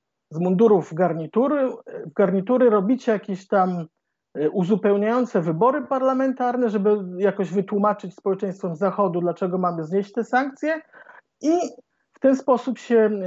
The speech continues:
Zachód dogadał, e, z Birmą, a, e,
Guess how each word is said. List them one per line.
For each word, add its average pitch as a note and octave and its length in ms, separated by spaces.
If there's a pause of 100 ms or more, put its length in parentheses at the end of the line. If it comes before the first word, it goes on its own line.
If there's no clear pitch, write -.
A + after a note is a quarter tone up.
(640)
Zachód F#3 480
dogadał, F3 640
e, D3+ 220
z D#3 100
Birmą, F3 520 (140)
a, G#3+ 380 (400)
e, D#3+ 400